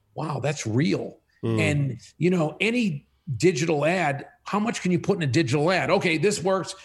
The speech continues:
Speaker 1: that works. And I tell people, because when you look at our site and you see testimonials from,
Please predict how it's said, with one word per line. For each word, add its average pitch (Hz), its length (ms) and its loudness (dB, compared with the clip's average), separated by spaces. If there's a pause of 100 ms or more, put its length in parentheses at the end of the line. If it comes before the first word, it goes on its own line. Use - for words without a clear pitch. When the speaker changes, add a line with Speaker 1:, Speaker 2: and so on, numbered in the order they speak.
Speaker 1:
that 175 220 0
works. 175 300 0 (220)
And 180 100 0
I 196 40 0
tell 226 200 0
people, 190 240 0
because 151 400 0 (400)
when 175 160 2
you 175 80 4
look 220 160 2
at 208 60 0
our 165 100 0
site 190 300 0
and 156 100 -6
you 147 60 -2
see 160 180 -2
testimonials 151 800 -2
from, 127 420 -2